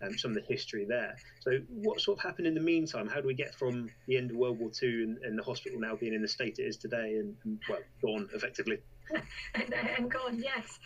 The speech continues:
Speaker 2: So, I mean, I've, I've already said several times about, about things to do with the condition that the hospital w-, that was in. I mean, even as, even as early as nineteen hundred, people were talking about the need to bring the hospital up to a modern standard.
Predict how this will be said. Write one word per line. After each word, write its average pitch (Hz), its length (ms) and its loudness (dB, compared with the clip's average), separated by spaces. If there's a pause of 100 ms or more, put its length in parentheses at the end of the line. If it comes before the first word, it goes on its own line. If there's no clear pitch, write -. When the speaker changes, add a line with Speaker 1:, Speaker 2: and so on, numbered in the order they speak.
(380)
Speaker 2:
So, - 160 -2 (560)
I 294 80 -2
mean, 277 160 -2 (260)
I've, 247 140 -2 (240)
I've 247 100 -4
already 285 300 -2
said 233 280 -4
several 240 360 -4
times 226 400 -4
about, 226 260 -2
about - 320 -4
things 226 260 -2
to - 120 -12
do 226 200 -2
with 226 180 -8
the 233 60 -6
condition 240 680 -4
that - 140 -4
the 247 60 -8
hospital 233 520 -6
w-, 233 180 -4 (120)
that 247 120 -4
was 240 200 -2
in. 233 420 0 (320)
I 247 60 0
mean, 285 180 -2 (100)
even 302 360 2
as, 247 280 -2 (140)
even 277 240 -2
as 254 160 0
early 226 240 -2
as 233 140 -10
nineteen 240 480 -4
hundred, 269 600 -4
people 226 280 -8
were 233 80 -8
talking 226 480 -4
about - 320 -2
the 226 80 -2
need 214 260 -4
to - 160 -6
bring 233 240 0
the 226 80 -2
hospital - 500 -6
up - 260 -6
to 233 120 -2
a 226 60 0
modern 226 480 0
standard. 226 680 -6